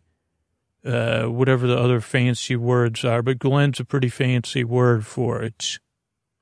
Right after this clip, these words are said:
So it was down, uh, so you couldn't see anything but the sign from the road and the parking area. And so for a long time, it remained a mystery to me.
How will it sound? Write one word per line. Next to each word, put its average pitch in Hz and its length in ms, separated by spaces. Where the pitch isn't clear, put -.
So 139 360
it 143 100
was 127 240
down, 123 680
uh, 117 200
so - 180
you 139 160
couldn't 139 300
see 151 280
anything 135 440
but 120 160
the 123 100
sign 123 580
from 123 280
the 117 100
road 123 560
and 120 160
the 110 60
parking 127 580
area. 123 680
And 135 140
so 143 440
for 139 180
a 135 40
long 131 280
time, 127 280
it 127 100
remained 123 480
a 123 60
mystery 123 680
to 127 120
me. 120 600